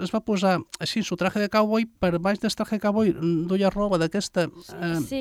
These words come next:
Speaker 2: ignífuga, no?
Speaker 1: ignífuga contra incendis, inclús, vaja, és que ell duia un casco per no cremar-se el cap, però pareix que es, el foc es va descontrolar.
Speaker 2: Oh.
Speaker 1: I ca-, i quasi es bull. Mesquin,
Speaker 2: Doncs,
Speaker 1: saps?
Speaker 2: eh, Déu-n'hi-do.
Speaker 1: De fet, va quedar tot sol. Es foc,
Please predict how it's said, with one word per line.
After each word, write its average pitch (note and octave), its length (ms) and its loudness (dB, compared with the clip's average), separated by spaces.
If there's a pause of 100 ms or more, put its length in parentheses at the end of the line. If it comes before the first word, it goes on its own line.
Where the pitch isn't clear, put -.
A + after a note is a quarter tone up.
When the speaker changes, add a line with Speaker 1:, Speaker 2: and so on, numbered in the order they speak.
Speaker 2:
ignífuga, A#3+ 560 -6
no? A#3+ 160 -6
Speaker 1:
ignífuga G3 560 0
contra E3 240 0
incendis, G#3+ 600 -2 (360)
inclús, F#3+ 260 -4
vaja, F#3+ 200 2
és F3 100 -2
que F3+ 120 -6
ell G3+ 120 2
duia G#3+ 140 2
un G3 100 2
casco F#3+ 400 0
per E3 120 -2
no F3 120 2
cremar-se F3 340 -2
el - 160 -8
cap, G3+ 220 0 (640)
però F#3+ 120 4
pareix A3 280 2
que A#3+ 80 0
es, - 100 -2 (120)
el - 60 -6
foc A3 160 -4
es A3+ 80 -2
va A3+ 120 4
descontrolar. E3+ 760 2 (480)
Speaker 2:
Oh. A#3 360 -2
Speaker 1:
I F3+ 80 -6
ca-, F#3 260 2
i F3 80 -10
quasi E3 240 0
es A3 140 -4
bull. F3 420 0 (600)
Mesquin, E3 460 2
Speaker 2:
Doncs, - 80 -6
Speaker 1:
saps? E3+ 380 0
Speaker 2:
eh, G3+ 40 -10
Déu-n'hi-do. A3+ 580 -4
Speaker 1:
De G3+ 140 2
fet, A3 160 2
va A#3+ 80 4
quedar B3 160 6
tot - 180 2
sol. B3 300 4
Es - 80 0
foc, A3 220 -2